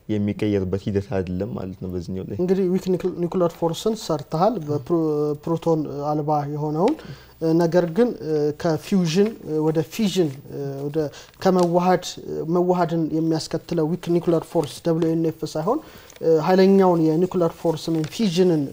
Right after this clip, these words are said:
Speaker 2: የሚያካሂደውን፣ እ፣ የምርምር፣ እ፣ ስራን ለመስራት ምን ያህል አቅደሃል? ምክንያቱም በእርግጥ ሀገራችን ስትሮንግ ኒኩለር ፎርስም፣ እ፣ ለማመንጨት ገና፣ እ፣ የተጀመረ ጅማሮ ይኑር አላውቅም።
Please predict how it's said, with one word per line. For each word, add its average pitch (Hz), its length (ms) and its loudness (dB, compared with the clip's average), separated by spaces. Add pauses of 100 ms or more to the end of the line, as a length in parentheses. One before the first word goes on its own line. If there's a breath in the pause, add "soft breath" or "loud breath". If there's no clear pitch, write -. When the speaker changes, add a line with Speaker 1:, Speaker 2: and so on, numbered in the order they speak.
Speaker 2:
የሚያካሂደውን፣ 170 920 2 (420 loud breath)
እ፣ 160 120 4 (240)
የምርምር፣ 156 1300 2 (180)
እ፣ 143 140 -4 (420)
ስራን 170 400 4
ለመስራት 160 580 -2 (540 loud breath)
ምን 175 200 2
ያህል 165 280 2 (160)
አቅደሃል? 156 680 -4 (120)
ምክንያቱም 160 500 -2
በእርግጥ 185 320 2
ሀገራችን 165 600 2 (380 loud breath)
ስትሮንግ 190 420 4
ኒኩለር 170 360 2
ፎርስም፣ 170 440 -2 (160)
እ፣ 156 120 -6 (240)
ለማመንጨት 156 680 -2
ገና፣ 160 220 0 (200)
እ፣ 139 120 -8 (200)
የተጀመረ 151 600 -2 (100)
ጅማሮ 147 420 -4
ይኑር 170 300 -2
አላውቅም። 156 540 0